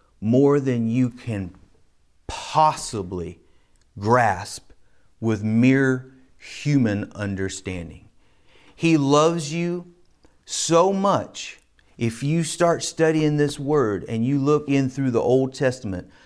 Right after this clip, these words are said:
there's several, there's a lot of different names that God is named by. You find names like El Shaddai, Jehovah Jireh, Jehovah Sidkenu.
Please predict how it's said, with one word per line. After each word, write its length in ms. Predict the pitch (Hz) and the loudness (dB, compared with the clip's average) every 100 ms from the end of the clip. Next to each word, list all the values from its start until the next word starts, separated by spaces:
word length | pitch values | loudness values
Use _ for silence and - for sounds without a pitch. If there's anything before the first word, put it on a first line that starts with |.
| _ _ | _ _
there's 220 | 117 113 | 0 0
several, 560 | - 143 143 139 143 139 | 0 2 2 2 2 2
there's 220 | 127 120 | 0 0
a 60 | 107 | 2
lot 260 | 107 131 | 2 2
of 140 | 147 127 | 0 -2
different 340 | 139 135 120 | -2 -2 -4
names 840 | 110 113 123 143 113 92 85 85 - | 0 2 4 2 2 -4 -10 -14 -12
that 200 | 95 98 | -10 -6
God 300 | 101 107 104 | -4 -4 -6
is 180 | 92 92 | -8 -8
named 640 | 92 98 101 87 78 80 | -8 -6 -6 -8 -10 -8
by. 420 | 85 87 71 62 _ - _ - | -6 -6 -10 -18 _ -20 _ -16
You 140 | 95 | -14
find 420 | 85 107 107 104 | -2 0 0 -2
names 300 | 101 107 104 | -4 -4 -6
like 220 | 95 92 90 | -6 -6 -6
El 280 | 95 95 | -6 -6
Shaddai, 800 | 95 - 101 95 95 80 78 - _ _ _ _ | -6 -6 -2 -2 -4 -8 -16 -20 _ _ _ _
Jehovah 800 | - 95 95 95 113 110 110 101 104 - _ _ _ _ _ | -10 -8 -6 -4 -4 0 0 0 -6 -20 _ _ _ _ _
Jireh, 640 | - 104 101 95 82 76 - _ _ _ _ _ _ | -6 -2 -2 -2 -8 -14 -20 _ _ _ _ _ _
Jehovah 640 | 98 107 110 113 110 98 92 | -4 -2 0 2 2 0 -4
Sidkenu. 800 | - 120 104 113 101 101 98 80 | -6 -4 -4 -4 -4 -4 -6 -8